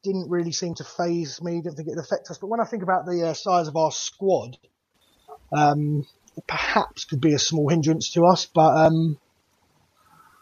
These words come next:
we don't have a choice. So, I mean, everyone's, everyone's in the same boat, if you like, but I did think the only thing that would maybe put us in a different boat to some of the other clubs with bigger budgets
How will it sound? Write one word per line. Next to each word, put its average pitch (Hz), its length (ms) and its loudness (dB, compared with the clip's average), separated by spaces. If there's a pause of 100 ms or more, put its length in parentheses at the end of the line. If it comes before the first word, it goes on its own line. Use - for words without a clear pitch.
(1040)
we 156 60 0
don't 170 180 6
have 135 100 2
a 117 40 -6
choice. 165 440 0
So, 143 180 -6
I 139 40 -2
mean, 139 200 -4
everyone's, 135 480 -6
everyone's 151 280 0
in 151 80 0
the 139 60 -2
same 156 240 2
boat, 127 200 6
if 147 100 -4
you 156 80 2
like, 147 160 2
but - 160 -4 (560)
I 104 140 -8
did 165 200 8
think 160 240 0
the - 100 2
only 165 340 2
thing 151 200 -4
that 143 80 -6
would 139 80 -2
maybe 143 200 -2
put 143 160 -4
us - 100 -8
in 139 80 -8
a - 20 -8
different 127 280 -6
boat 151 160 -4
to - 60 -8
some 156 180 -4
of 143 60 -4
the 147 60 -2
other 143 120 -2
clubs 147 340 -2
with 131 140 -4
bigger 147 180 0
budgets 143 640 -4